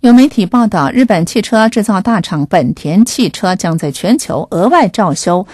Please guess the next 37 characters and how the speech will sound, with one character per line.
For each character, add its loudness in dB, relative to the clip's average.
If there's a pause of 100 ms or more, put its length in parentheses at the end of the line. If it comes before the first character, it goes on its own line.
(200)
两 2
千 4
万 2
个 -6
高 4
田 -4
制 -4
造 -2
的 -4
安 2
全 -2
气 0
囊。 -2 (300)
这 0
桩 0
越 2
滚 -2
越 0
大 -2
的 -4
丑 -4
闻 -2
引 0
发 0
美 2
国 0
史 -4
上 -2
规 2
模 2
最 0
大 -2
的 -4
照 0
修 -2
事 -6
件。 -4